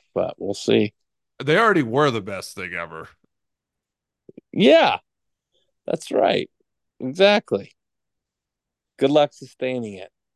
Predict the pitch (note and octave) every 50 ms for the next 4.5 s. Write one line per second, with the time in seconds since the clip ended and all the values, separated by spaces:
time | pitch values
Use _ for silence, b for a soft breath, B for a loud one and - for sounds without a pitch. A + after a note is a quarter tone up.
0 | _ _ _ _ _ _ _ _ _ _ _ _ _ _ _ _ _ _ _ _
1 | _ _ _ _ _ _ _ _ _ _ _ _ _ _ _ _ _ _ _ _
2 | _ _ _ _ _ _ _ - B2 C3+ C#3 C3 - - A#2+ A2 G#2+ C3 C#3+ D3
3 | C3 A#2 G#2+ G#2 G2+ G#2 A2+ A#2 A2 G2+ - G#2+ G2+ G2 - _ - A2 A2+ G#2+
4 | - - - F#2 F2+ F2+ F2 F2 F2